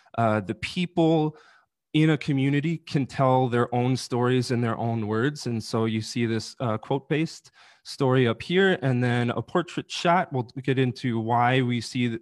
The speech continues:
human faces in our pictures so often. And then down here, you see a little bit of, of the social engagement, uh, here on this post. And how we got to this approach, this, this human-centered, story-based approach,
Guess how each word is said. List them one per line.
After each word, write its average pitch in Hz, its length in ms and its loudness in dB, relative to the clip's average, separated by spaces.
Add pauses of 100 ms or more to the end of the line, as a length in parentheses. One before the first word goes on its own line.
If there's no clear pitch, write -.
human 113 640 -4
faces 120 760 -4
in 113 120 -2
our 107 100 -4
pictures 139 480 -4
so 117 300 -2
often. 180 460 -2 (420)
And 131 180 2
then 131 180 4
down 135 240 4
here, 135 240 2
you 123 200 0
see 127 380 0
a 117 120 -2
little 117 220 0
bit 117 180 0
of, 113 260 -4
of 110 280 -2
the 113 100 -4
social 117 460 -4
engagement, 110 600 -4 (480)
uh, 107 320 2
here 117 480 -2
on 107 400 -2
this 107 440 -4 (180)
post. - 580 -4 (300)
And 156 140 0
how 180 100 2
we 226 140 0
got 185 240 2
to 175 100 2
this 160 220 2
approach, 127 500 0
this, 123 220 -4
this 123 340 -4
human-centered, 151 800 0
story-based 127 640 0
approach, 117 540 -2